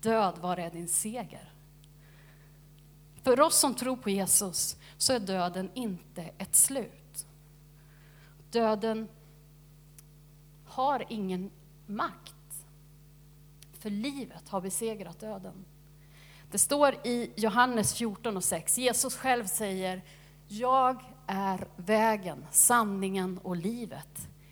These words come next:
Ingen kommer till Fadern utom genom mig." Jesus säger,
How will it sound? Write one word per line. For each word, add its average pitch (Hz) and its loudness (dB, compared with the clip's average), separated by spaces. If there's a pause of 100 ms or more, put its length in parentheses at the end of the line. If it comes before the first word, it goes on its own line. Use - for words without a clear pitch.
(260)
Ingen 285 -6
kommer 185 0
till 185 -8
Fadern 165 -8
utom 160 -12
genom 156 -14
mig." 123 -18
Jesus 294 -2
säger, 226 2